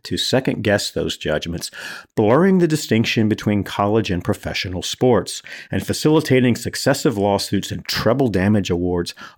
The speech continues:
all based on supposed evidence that al-, that an alternative regime of the court's devising wouldn't diminish net viewer interest." Okay,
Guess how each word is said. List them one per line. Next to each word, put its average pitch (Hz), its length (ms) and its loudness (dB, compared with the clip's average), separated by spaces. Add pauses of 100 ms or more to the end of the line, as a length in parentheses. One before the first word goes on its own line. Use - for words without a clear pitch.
all 131 320 2
based 110 500 0
on 101 180 -2
supposed 190 760 2
evidence 90 580 -2 (360)
that 120 120 4
al-, 117 320 2
that 113 320 0
an 113 140 2
alternative 135 640 2
regime 104 420 4
of 90 100 -2
the - 80 -4
court's - 420 -2
devising 95 800 0 (140)
wouldn't 117 400 4
diminish 92 540 2 (120)
net 87 360 -2 (180)
viewer 87 480 -2 (100)
interest." - 720 -6 (180)
Okay, 62 800 -4